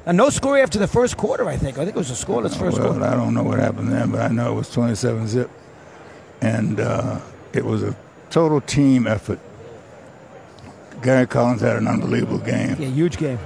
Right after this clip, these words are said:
Speaker 1: Yeah.
Speaker 2: He was, uh, an underrated receiver. He was big. He could catch, catch the ball, and he had a bulldog attitude. And, uh, you know, we had, uh,
Speaker 1: Frank Ryan, a good quarterback.
Speaker 2: Frank Ryan.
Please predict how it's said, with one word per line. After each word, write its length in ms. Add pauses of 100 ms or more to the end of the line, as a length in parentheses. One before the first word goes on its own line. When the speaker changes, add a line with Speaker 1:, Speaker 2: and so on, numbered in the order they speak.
Speaker 1:
Yeah. 100
Speaker 2:
He 140
was, 280
uh, 420
an 160
underrated 720 (380)
receiver. 580 (540)
He 60
was 220
big. 580
He 140
could 200
catch, 200 (560)
catch 260
the 100
ball, 340
and 140
he 80
had 100
a 60
bulldog 460
attitude. 600 (960)
And, 400
uh, 320
you 160
know, 140
we 180
had, 300
uh, 420
Speaker 1:
Frank 300
Ryan, 300
a 40
good 240
quarterback. 600
Speaker 2:
Frank 340
Ryan. 580